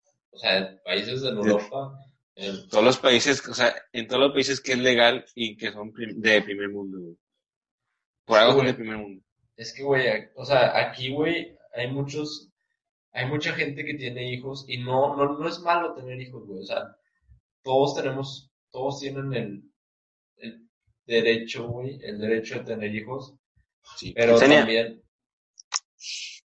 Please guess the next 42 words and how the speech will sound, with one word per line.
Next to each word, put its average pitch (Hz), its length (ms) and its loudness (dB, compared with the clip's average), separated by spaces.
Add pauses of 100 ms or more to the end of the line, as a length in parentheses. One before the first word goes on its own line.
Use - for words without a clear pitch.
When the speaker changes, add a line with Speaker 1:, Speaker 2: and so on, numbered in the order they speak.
(260)
Speaker 1:
pero 117 300 6
también, 113 440 6
güey, 123 240 0
no, 110 720 -2 (960)
no, 113 260 -6
¿cómo 123 160 -2
se 135 120 0
llama? 127 400 -2 (500)
Pues 120 140 -12
sí, 165 140 -2
güey, 143 200 6
o 123 40 2
sea, 127 440 2 (1080)
como 139 320 -2
para 143 240 8
qué 143 120 0
quieres 180 320 -4
tener 147 240 -2
un 156 120 -4
chingo 151 320 -4
de 143 120 2
hijos 143 240 -4
si 135 80 -12
no 127 80 -12
los 127 160 -12
puedes 127 180 -10
mantener, 107 460 -12
¿sabes? 104 420 -16
O - 400 -20
Speaker 2:
Sí. 110 120 -10
Speaker 1:
sea, 120 300 6 (520)
va - 80 8
a - 40 8
estar, 147 240 6 (220)
va 143 80 2
a 143 40 4
sufrir 151 440 -2
más 143 240 0
el 135 160 -6
niño, 123 280 -8
güey, 107 160 -12
vas, 117 280 0